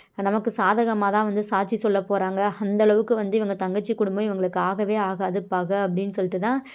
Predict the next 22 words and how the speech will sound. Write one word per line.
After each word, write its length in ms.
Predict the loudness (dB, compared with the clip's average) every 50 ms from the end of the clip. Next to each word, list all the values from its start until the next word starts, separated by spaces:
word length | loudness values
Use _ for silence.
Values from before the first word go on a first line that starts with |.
| -20 -20 -20 -6 _
இங்க 220 | 0 2 2 2
அப்படியே 240 | 2 2 2 2 2
பாக்கியம் 480 | 4 4 2 2 0 0 0 0 0 2
பார்த்தீங்கன்னா 440 | 0 0 0 -2 -2 0 0 0 -2 -2 -2
சந்தோஷத்துல 640 | -4 -2 0 0 0 0 0 -2 -2 0 0 0 0
வந்து 240 | 0 0 2 2 4 4 4 2 -4 -12 -20 _ _ 2
இருக்கிறாங்க. 500 | 4 4 4 4 2 0 0 0 0 0 0 0 0 -2
அப்போ 300 | -4 -2 0 0 2 2
தான் 240 | 2 2 2 0 0
நம்ம 260 | 0 0 0 0 0
முத்துவேல் 480 | 0 -2 0 0 2 2 2 2 0 -2
சக்திவேல் 460 | -4 -6 -2 0 2 2 2 2 0
பார்த்தீங்கன்னா 500 | -2 -4 -4 -4 -4 -4 -2 -4 -4 -4 -6 -10
செம்ம 500 | -12 -10 -8 -6 -4 -4 -4 -2 -2 -2
ஒரு 280 | 0 0 0 0 0 0
தரமான 500 | -2 -2 -2 -2 -2 -2 -2 -2 -2 -2
சம்பவம் 360 | -2 -4 -2 0 0 0 0
தான் 180 | 0 -2 -2 -4
பண்ணிடுறாங்க. 540 | -4 -4 -2 -2 -2 -2 -2 -2 0 0 2 2 0 0 -4 -10 -16 -20 -20 -20 -16 _ -2
அ, 60 | 0 2 2
கோமதி 440 | 2 4 2 4 4 4 2 2 2
குடும்பத்துக்கு 500 | 2 2 2 2 0 -2 -2 -2 -2 0